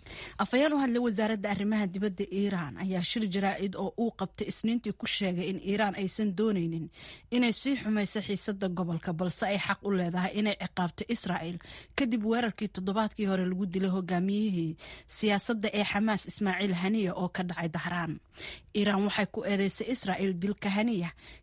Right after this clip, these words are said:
kaasoo yimid saacado kadib markii Israa'iil ay duqeyn ka geysatay Beirut laguna dilay taliye ka tirsan kooxda xagjirka ah ee Xisbullah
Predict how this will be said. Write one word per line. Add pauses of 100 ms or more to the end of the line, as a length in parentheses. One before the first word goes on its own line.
(100)
kaasoo
yimid
saacado
kadib
markii
Israa'iil
ay
duqeyn
ka
geysatay
Beirut
laguna
dilay (480)
taliye
ka
tirsan
kooxda
xagjirka
ah
ee
Xisbullah